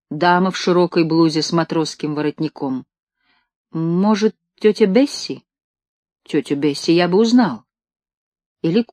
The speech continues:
кузина Эльза? Помнится, она любила такие блузы". "Первый раз слышу, чтобы у тебя была кузина", удивлялся Эзра. "И не одна", отвечала она.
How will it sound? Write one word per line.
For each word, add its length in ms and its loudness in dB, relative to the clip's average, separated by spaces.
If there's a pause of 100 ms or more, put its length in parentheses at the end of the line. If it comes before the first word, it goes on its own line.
кузина 600 4
Эльза? 480 -2 (800)
Помнится, 480 -2
она 140 0
любила 360 2
такие 320 -2
блузы". 480 -6 (920)
"Первый 340 4
раз 200 0
слышу, 360 -4
чтобы 340 -4
у 60 -2
тебя 240 -2
была 220 -6
кузина", 500 -6 (600)
удивлялся 640 -4
Эзра. 420 -4 (960)
"И 120 4
не 120 8
одна", 520 0 (560)
отвечала 600 -6
она. 300 -10